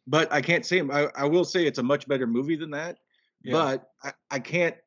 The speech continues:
Speaker 1: say too much 'cause I haven't streamed it yet either.
Speaker 2: Yeah.
Speaker 1: So <laughs> I d-, I obviously didn't lend my eyes to that number.
Speaker 2: Right. Did, did you, did you watch it in theater by chance?
Speaker 1: Yes. Yes, I
Speaker 2: Yeah,
Speaker 1: did.
Speaker 2: okay. I, I,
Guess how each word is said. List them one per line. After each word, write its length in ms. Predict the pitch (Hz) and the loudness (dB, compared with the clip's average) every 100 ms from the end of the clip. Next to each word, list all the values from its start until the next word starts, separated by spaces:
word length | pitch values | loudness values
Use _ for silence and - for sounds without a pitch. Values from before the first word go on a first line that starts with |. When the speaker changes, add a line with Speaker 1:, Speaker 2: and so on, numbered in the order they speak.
| _ | _
Speaker 1:
say 260 | - - 226 | -8 0 0
too 160 | - 170 | 0 -2
much 260 | 160 156 | -2 -2
'cause 180 | - 117 - | -6 -6 -6
I 140 | 156 | -6
haven't 300 | 143 113 120 | -4 -4 -8
streamed 300 | - 120 113 | -6 -4 -4
it 120 | 117 | -4
yet 160 | 123 113 | -4 -4
either. 380 | 131 101 98 - _ - | -4 -6 -10 -14 _ -10
Speaker 2:
Yeah. 300 | 127 123 104 - | -2 0 -2 -8
Speaker 1:
So 380 | - 135 131 - | 0 2 2 -2
<laughs> 500 | 196 - _ - - | -12 -14 _ -20 -14
I 100 | 135 | -8
d-, 100 | 139 139 - | -4 -4 -2
I 180 | 147 160 | 0 2
obviously 280 | 156 147 143 | 2 0 -2
didn't 220 | 147 139 | -4 -2
lend 160 | 151 143 | -4 -2
my 180 | 139 135 | 0 0
eyes 200 | 120 113 | -2 -6
to 60 | 113 | -8
that 180 | 113 | -8
number. 320 | 123 117 135 139 _ _ - | -6 -4 -4 -8 _ _ -4
Speaker 2:
Right. 240 | 127 131 | 0 0
Did, 240 | 139 175 151 | 0 -2 0
did 140 | 180 | 0
you, 240 | 170 175 160 | 0 -2 -2
did 160 | 156 | -2
you 80 | 156 | 0
watch 240 | 160 156 | 0 0
it 40 | 156 | -4
in 100 | 139 | -6
theater 380 | 147 160 165 _ | -4 -4 -4 _
by 120 | 170 | -10
chance? 340 | 165 180 170 - | -8 -10 -12 -6
Speaker 1:
Yes. 340 | 147 - - - _ - | -6 -4 -10 -20 _ -4
Yes, 180 | 123 | -2
I 40 | 160 | 0
Speaker 2:
Yeah, 80 | 214 | -2
Speaker 1:
did. 100 | 196 | -2
Speaker 2:
okay. 220 | 165 120 - - - - | -4 -4 -10 -20 -20 -14
I, 60 | 165 | -6
I, 240 | - 180 | -2 -2